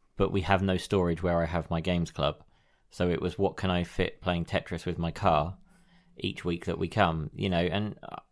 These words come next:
again, my transportation, several of my boxes have got damaged by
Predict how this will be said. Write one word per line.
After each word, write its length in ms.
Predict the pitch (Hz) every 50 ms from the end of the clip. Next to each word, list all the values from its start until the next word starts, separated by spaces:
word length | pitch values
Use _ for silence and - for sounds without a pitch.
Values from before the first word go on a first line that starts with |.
| _ -
again, 400 | - 113 113 139 139 123 101 85 - - - - - - - - - -
my 160 | 104 110 120
transportation, 880 | 117 - - 123 120 - - - - 123 120 123 - - 123 117 104 98 -
several 340 | - - - 120 104 107 104
of 60 | 95
my 100 | 104 104
boxes 380 | 95 85 110 - - - 107 95
have 80 | 95
got 180 | - 101 - -
damaged 400 | 104 104 104 107 107 98 - -
by 160 | - 95 90